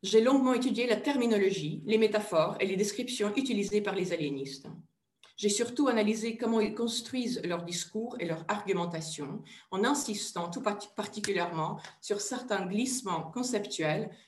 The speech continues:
qui en résultent et que les aliénistes eux-mêmes ne thématisent pas, notamment entre le moral ou le psychisme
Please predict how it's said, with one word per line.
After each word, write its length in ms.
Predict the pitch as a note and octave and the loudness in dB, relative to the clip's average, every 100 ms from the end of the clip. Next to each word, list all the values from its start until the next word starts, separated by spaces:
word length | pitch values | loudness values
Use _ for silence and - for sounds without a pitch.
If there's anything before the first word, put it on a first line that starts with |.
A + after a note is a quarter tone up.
| - | -2
qui 120 | A3 | 0
en 80 | G3+ | 2
résultent 640 | A3+ G3+ D3+ E3+ G#3+ - _ - | 0 0 -2 -2 -4 -12 _ -6
et 80 | G3+ | -2
que 80 | |
les 180 | A#3+ A3+ | 0 0
aliénistes 520 | A3 G#3+ G#3+ A3 - C4+ | 0 2 0 -2 -4 0
eux-mêmes 360 | A#3+ F3 G#3+ | 2 2 2
ne 80 | F#3+ | 0
thématisent 640 | E3 A#3+ A3 - D#3+ D#3 - | -2 -2 -2 -4 -6 -8 -8
pas, 320 | D3 - - - - | -8 -8 -12 -18 -6
notamment 480 | G3+ G3+ G3 G3+ G3+ | -2 0 0 0 0
entre 280 | F#3 E3 D3+ | -2 -2 0
le 180 | G3 G#3 | 4 4
moral 540 | F#3 F3 D#3+ A3+ A3 - - | 2 0 -2 -2 -4 -8 -6
ou 260 | D#3 C#3 C#3+ | -4 -4 -4
le 200 | F#3 G3 | 0 0
psychisme 720 | - B2+ - E3+ G3+ - D4+ | 0 -6 -8 -6 -6 -4 -6